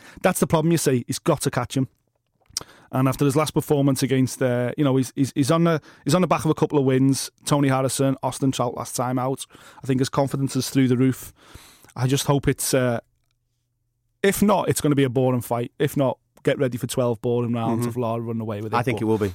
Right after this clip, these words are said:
Speaker 1: I think Hurd will fucking, I'm gonna go for Hurd, man.
Speaker 2: Do
Speaker 1: I'm
Speaker 2: you?
Speaker 1: gonna be romantic,
Speaker 2: I
Speaker 1: yeah.
Speaker 2: think, well, I want it. Of course I do. Any, anybody that's ever listened to our show over the last two and a half years knows exactly what I want. I want
Speaker 1: Of course.
Speaker 2: Hurd to absolutely spark him, right? However, Erisande Lara, back foot,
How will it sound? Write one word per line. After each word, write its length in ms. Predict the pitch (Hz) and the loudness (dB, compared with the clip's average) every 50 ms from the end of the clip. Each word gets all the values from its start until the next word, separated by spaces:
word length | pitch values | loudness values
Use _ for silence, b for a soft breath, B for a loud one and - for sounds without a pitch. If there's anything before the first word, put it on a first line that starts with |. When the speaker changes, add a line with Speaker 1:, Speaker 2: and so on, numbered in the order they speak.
| - - - | -6 -4 -2
Speaker 1:
I 80 | 151 | -2
think 220 | 147 - 151 135 - | 0 2 2 0 2
Hurd 200 | - 117 113 113 | 0 -2 -2 -2
will 60 | 120 | -6
fucking, 380 | - - 123 113 - 110 104 - - | -8 -8 -10 -8 -8 -8 -10 -4 0
I'm 80 | 156 | 0
gonna 100 | 196 190 | 2 2
go 140 | 135 143 135 | 2 2 2
for 120 | 123 131 113 | 2 0 0
Hurd, 260 | 113 113 117 117 120 | 0 0 -2 -2 -2
man. 60 | 107 | 0
Speaker 2:
Do 60 | 214 | 2
Speaker 1:
I'm 40 | 254 | 2
Speaker 2:
you? 60 | 262 | 2
Speaker 1:
gonna 60 | - 147 | 2 2
be 80 | 170 | 2
romantic, 420 | 147 131 117 113 107 98 113 - - | 2 2 2 0 -2 -4 -4 -2 0
Speaker 2:
I 120 | 143 170 - | 0 0 0
Speaker 1:
yeah. 80 | - 107 | 0 -2
Speaker 2:
think, 160 | 175 - _ - | -4 -4 _ -2
well, 180 | 170 214 175 | -2 0 2
I 120 | 156 220 214 | 2 0 2
want 360 | 170 170 208 269 240 - - | 2 2 2 2 2 0 0
it. 180 | 120 208 233 - | 0 0 -2 -4
Of 60 | 117 | -2
course 220 | - - 190 - - | 0 0 0 0 0
I 40 | 120 | 0
do. 140 | 107 95 | 0 0
Any, 200 | 113 156 160 - | 2 0 0 -2
anybody 360 | - 147 156 143 127 131 127 123 | -2 0 -2 0 0 0 -2 -2
that's 200 | 110 107 - - | -4 -4 0 0
ever 140 | 147 147 151 | 0 2 2
listened 280 | 170 202 - 170 151 | 0 0 0 0 -2
to 100 | 165 165 | 0 0
our 60 | 156 151 | 0 0
show 140 | - 165 | 2 0
over 80 | 151 147 | 2 2
the 60 | 151 | 2
last 160 | 151 143 - | 0 0 0
two 80 | - 156 | 0 0
and 80 | 151 151 | 2 2
a 40 | |
half 100 | 143 127 | 2 0
years 200 | 139 135 135 120 | 0 0 0 0
knows 140 | 131 123 120 | 0 -2 -2
exactly 300 | 113 139 170 - - 156 | 0 -2 -2 -2 0 2
what 120 | 143 143 143 | 2 4 2
I 60 | 135 | 2
want. 280 | 127 110 117 117 113 - | 2 2 0 0 0 -2
I 40 | 113 | -2
want 180 | 110 120 117 107 | 0 0 2 2
Speaker 1:
Of 60 | 113 | 2
course. 40 | 117 | 2
Speaker 2:
Hurd 120 | 117 113 | 2 0
to 100 | - 117 - - | -2 -4 -2 0
absolutely 420 | 135 139 - - - 131 123 110 | 0 0 -2 -4 -4 -4 -4 -4
spark 360 | - - 127 110 101 95 - 92 | -4 -2 0 0 0 0 -4 -8
him, 100 | 80 82 | -6 -2
right? 220 | 90 120 147 147 b b b b | -2 -2 -2 -2 b b b b
However, 380 | 120 127 135 127 110 98 80 - | 0 0 2 2 0 -2 -2 -2
Erisande 400 | - 135 151 - 160 143 139 127 | -2 0 0 2 2 2 2 2
Lara, 360 | 123 117 113 110 113 113 107 b b b b b b b b b b b b _ _ _ _ _ _ - | 2 2 2 2 2 0 0 b b b b b b b b b b b b _ _ _ _ _ _ -2
back 220 | 165 180 170 127 | 0 0 0 -2
foot, 300 | - - 135 135 139 - | -2 0 0 0 0 -2